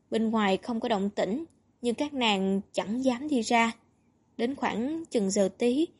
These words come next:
bà Vương mới phái người đến gọi các nàng. Vừa về thì thấy xung quanh lều trại có thêm bảy tám lính gác.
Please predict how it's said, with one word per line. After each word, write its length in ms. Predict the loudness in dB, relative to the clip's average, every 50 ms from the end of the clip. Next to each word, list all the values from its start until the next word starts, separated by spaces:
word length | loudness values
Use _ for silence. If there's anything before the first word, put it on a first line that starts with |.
| _ _ _ _ _ -4
bà 140 | 0 0 2
Vương 360 | 4 4 6 4 4 4 2
mới 120 | 0 -2 -2
phái 220 | 0 -2 -2 -2
người 200 | -2 -2 -2 0
đến 200 | 0 0 0 -2
gọi 220 | -4 -4 -4 -4 -6
các 220 | -8 -10 -8 -4
nàng. 240 | 0 0 0 0 -2 -6 _ _ _ _ _ _ _ _ _ _ _ _ _ _ _ _ _ _ 0
Vừa 120 | 0 2 2
về 260 | 4 6 6 6 6
thì 140 | 4 0 -2
thấy 280 | -2 -2 -2 -2 -2
xung 200 | -2 -2 -4 -4
quanh 180 | -2 -4 -2 -2
lều 220 | 0 2 2 0
trại 300 | 2 0 0 2 2 0
có 120 | 0 -2 -6
thêm 400 | -4 -4 -4 -2 0 0 0 0
bảy 140 | 0 -2
tám 200 | -2 -4 -6 -4
lính 220 | -2 -2 -2 -2 0
gác. 240 | 2 2 2 2